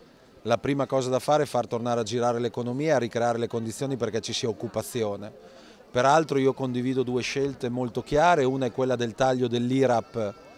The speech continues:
per le imprese, cioè l'intervento sul costo del lavoro, e dall'altro la stabilizzazione degli ottanta euro per o-, circa undici milioni di persone che guadagnando meno di millecinquecento euro al mese hanno il diritto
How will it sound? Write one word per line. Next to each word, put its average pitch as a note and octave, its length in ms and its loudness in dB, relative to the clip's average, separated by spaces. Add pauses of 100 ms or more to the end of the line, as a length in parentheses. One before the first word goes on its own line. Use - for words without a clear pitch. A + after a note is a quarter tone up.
(480)
per B2+ 160 0
le B2+ 100 2
imprese, D#3+ 840 2 (640)
cioè C3 200 -2
l'intervento B2 520 -2
sul A#2+ 220 -8
costo C#3 380 -2
del A#2 120 -4
lavoro, D#3+ 680 2
e C3 100 -2
dall'altro C#3 520 4
la B2+ 100 2
stabilizzazione C3 800 -2
degli A#2+ 180 0
ottanta B2+ 380 0
euro D3 220 4
per B2+ 180 0
o-, C3 200 2 (100)
circa D3+ 420 0
undici D3 460 0
milioni B2+ 380 0
di A2+ 100 -2
persone A#2 680 -4 (560)
che B2 120 -6
guadagnando C#3+ 580 2
meno D3 240 0
di B2+ 80 0
millecinquecento C3+ 840 -2
euro C#3 160 4
al D3 100 2
mese D3 380 2
hanno C3 340 0
il A#2+ 100 0
diritto C#3 760 0